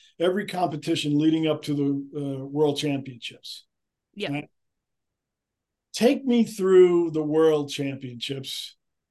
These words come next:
Speaker 1: and, and tell me ex-, how did you do what you, what you did?
Speaker 2: Yeah, so the World Championships in itself was, you know,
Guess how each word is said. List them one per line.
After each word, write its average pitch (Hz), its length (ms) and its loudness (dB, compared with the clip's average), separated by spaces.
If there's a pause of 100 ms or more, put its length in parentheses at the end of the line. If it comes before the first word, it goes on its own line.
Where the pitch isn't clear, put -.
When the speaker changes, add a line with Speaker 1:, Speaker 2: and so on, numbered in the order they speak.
(140)
Speaker 1:
and, 147 720 0 (720)
and 139 460 -2 (280)
tell 226 220 2
me 208 180 4
ex-, 160 240 -4 (220)
how 220 280 -4
did 233 220 -2
you 202 140 -4
do 156 420 4 (160)
what 147 240 -4
you, 139 460 0 (380)
what 147 200 -6
you 135 140 -8
did? 127 340 -12 (1700)
Speaker 2:
Yeah, 226 360 -2
so 208 560 -4 (280)
the 220 80 -16
World 226 220 -4
Championships 202 720 -8 (240)
in 180 120 -10
itself 175 480 -10
was, 175 400 -12 (360)
you 196 120 -10
know, 170 220 -10